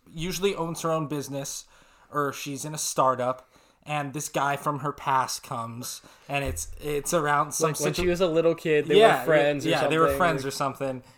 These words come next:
Speaker 1: and they always set it around Christmas. They're always getting gifts, and they run into each other in the store,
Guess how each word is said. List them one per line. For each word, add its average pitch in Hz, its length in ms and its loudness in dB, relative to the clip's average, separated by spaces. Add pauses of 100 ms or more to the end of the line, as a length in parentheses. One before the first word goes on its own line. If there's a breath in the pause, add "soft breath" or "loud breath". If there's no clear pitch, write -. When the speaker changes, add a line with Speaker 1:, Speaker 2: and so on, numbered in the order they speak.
Speaker 1:
and 147 120 -4
they 147 60 2
always 156 260 4
set 160 220 4
it 165 40 6
around 151 280 2
Christmas. 135 600 -2
They're 139 120 -4
always 131 160 -2
getting 151 320 -4
gifts, - 640 -4
and 127 280 -8
they 131 80 -6
run 135 220 -4
into 135 140 -8
each 131 200 -8
other 139 320 -2
in 139 140 -10
the 151 60 -6
store, 120 600 -6